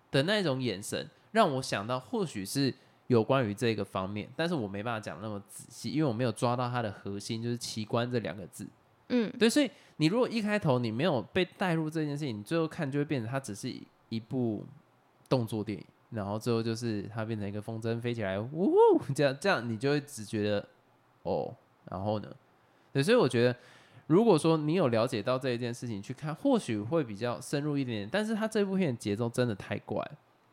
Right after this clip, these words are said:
Speaker 1: 他有一点点玩弄节奏到，玩弄到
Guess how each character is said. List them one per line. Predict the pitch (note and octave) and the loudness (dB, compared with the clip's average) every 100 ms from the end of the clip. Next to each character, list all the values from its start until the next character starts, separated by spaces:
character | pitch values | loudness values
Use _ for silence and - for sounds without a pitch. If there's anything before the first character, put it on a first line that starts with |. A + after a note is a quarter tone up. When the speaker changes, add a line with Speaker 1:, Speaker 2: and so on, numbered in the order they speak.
| - - - | -20 -20 0
Speaker 1:
他 | C4+ | 4
有 | D4 G3 | 6 6
一 | |
点 | G#3 G3+ | 4 0
点 | B2 | -2
玩 | B2 A#2 B2+ | 2 2 2
弄 | E3+ B2 | 0 2
节 | A2 | 0
奏 | A2 C3+ | 2 2
到， | B2+ A#2+ - - _ | 4 2 0 -10 _
玩 | - G#2+ A2 C3+ | -2 0 2 2
弄 | D3+ A#2+ G#2 | 2 2 -2
到 | - C#3+ | -2 0